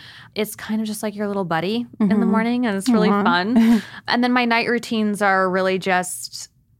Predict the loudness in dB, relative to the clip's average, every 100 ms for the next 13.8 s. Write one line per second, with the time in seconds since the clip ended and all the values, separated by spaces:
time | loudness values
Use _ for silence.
0 | -4 -2 0 0 -2 -4 -2 -4 -8 -8
1 | -6 -8 -8 -8 -8 -12 -14 -14 -10 -6
2 | -6 -4 -4 -4 -8 -8 -10 -8 -10 -10
3 | -12 -16 0 2 2 -4 -6 0 2 4
4 | 2 0 -4 -12 -2 0 2 2 2 2
5 | 2 2 2 0 -2 -4 -2 -4 -8 _
6 | -10 -8 -2 0 0 -2 -4 -4 -8 -12
7 | -8 -6 -6 -4 -2 0 -2 -6 -18 -20
8 | _ _ _ -6 0 2 2 2 2 2
9 | 0 0 -2 -4 _ -2 -2 -6 -10 -12
10 | -8 -6 -2 -4 -4 -6 -4 -2 -2 -6
11 | -8 -8 -2 2 2 0 -4 -10 -8 -4
12 | -4 -2 -6 -6 -10 -8 -8 -6 -2 -2
13 | -2 -8 -8 -6 -2 -4 -4